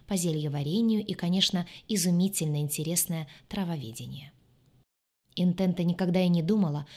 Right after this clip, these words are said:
что изучение свойств трав и рецептов всевозможных снадобий может так захватить ее. Но магистр Вермар оказался прирожденным преподавателем, чего так сложно было ожидать от вампира.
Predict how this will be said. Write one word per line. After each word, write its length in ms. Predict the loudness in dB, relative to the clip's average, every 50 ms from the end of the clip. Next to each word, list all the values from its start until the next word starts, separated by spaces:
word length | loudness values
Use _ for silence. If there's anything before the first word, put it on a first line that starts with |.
| -16 -14
что 200 | -8 -2 -2 0
изучение 500 | 0 0 0 0 0 2 2 2 2 2
свойств 600 | 2 0 0 -2 -4 -2 -2 -4 -6 -8 -10 -10
трав 260 | -8 -6 -6 -6 -8 -8 -6
и 100 | -4 -2
рецептов 500 | -2 -2 -2 -2 -2 -4 -4 -8 -10 -10 -10 -14 -14 -8
всевозможных 640 | -4 -4 -2 -2 0 0 2 0 0 0 -2 -2
снадобий 580 | -2 -2 -2 -2 0 0 0 0 0 -2 -4 -6 -10 -16 -12 -4 0
может 340 | 2 2 2 2 0 -2 -2
так 160 | -4 -2 -2
захватить 580 | -4 -4 -4 -4 -6 -4 -4 -6 -6 -6 -6
ее. 220 | -8 -8 -10 -10 -12 -16 -18 _ _ _ _ -20 -20 -20 -12 -4
Но 140 | 2 4 4
магистр 560 | 6 4 4 4 2 2 0 0 -2 -4 -8 -8 -10 -8 -2
Вермар 640 | 0 2 2 2 2 2 0 0 -2 -4 -6 -6 -8
оказался 520 | -10 -8 -6 -6 -4 -2 -2 -2 -2 -2 -2
прирожденным 680 | -2 -4 -4 -4 -4 -6 -4 0 2 4 4 4 2 0
преподавателем, 840 | -4 -6 -6 -6 -6 -6 -6 -6 -8 -8 -10 -10 -10 -10 -10 -12 -14 -18 -20 -20 -12 -6
чего 240 | -2 0 2 2 0
так 160 | 0 -2 -2
сложно 420 | -2 -2 0 0 0 2 2 0 0
было 240 | 0 -2 -2 -2 0
ожидать 360 | 0 0 -2 -2 -6 -8 -8
от 160 | -10 -8 -4
вампира. 520 | -2 -2 -2 -2 -4 -8 -8 -8 -10 -12